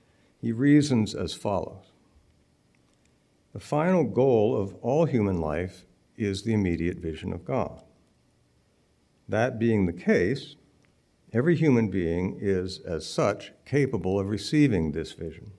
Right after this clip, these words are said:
No one can have as their end what they are incapable of attaining. Each of us exists in the Aristotelian terms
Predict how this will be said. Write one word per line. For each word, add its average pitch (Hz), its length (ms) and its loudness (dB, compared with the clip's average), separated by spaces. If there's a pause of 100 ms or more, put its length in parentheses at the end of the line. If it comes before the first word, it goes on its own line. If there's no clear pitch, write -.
(200)
No 95 160 -2
one 87 180 -2
can 90 140 -8
have 87 320 -6
as 80 200 -10
their 82 360 -10 (560)
end 107 640 -2
what 90 260 -6
they 80 140 -6
are 80 160 -6
incapable 78 800 -10 (360)
of 92 180 -10
attaining. 85 580 -6 (1200)
Each 180 200 4
of 131 120 4
us 120 180 4
exists 110 540 0
in 107 80 -2
the 104 80 0
Aristotelian 120 720 0
terms 85 480 -2